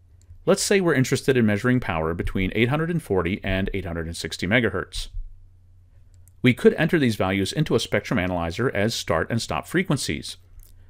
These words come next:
but most people who use spectrum analyzers on a regular basis enter these values a different way, namely as center and span. The names are fairly self-explanatory.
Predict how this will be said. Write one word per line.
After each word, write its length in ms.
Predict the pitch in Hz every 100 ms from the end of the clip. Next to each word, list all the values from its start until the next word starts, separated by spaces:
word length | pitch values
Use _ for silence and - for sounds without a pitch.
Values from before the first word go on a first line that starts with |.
| -
but 120 | 139
most 280 | 151 220 -
people 240 | 196 180
who 80 | 135
use 240 | 120 131
spectrum 360 | - 123 120 120
analyzers 540 | 98 95 90 87 101
on 100 | -
a 40 | 98
regular 320 | 104 113 98
basis 480 | 92 95 - 76 -
enter 220 | 180 175
these 180 | 190 170
values 320 | 123 104 107
a 60 | 131
different 320 | 131 151 -
way, 300 | 95 78 76 - - - - -
namely 400 | 107 107 135 139
as 260 | 95 110 -
center 360 | - 90 82 92
and 300 | - 80 82
span. 460 | - 135 135 80 - - - - - - - - -
The 80 | -
names 280 | 123 220 202
are 60 | 135
fairly 320 | 147 135 117
self-explanatory. 1040 | - 90 90 - 123 123 117 90 76 -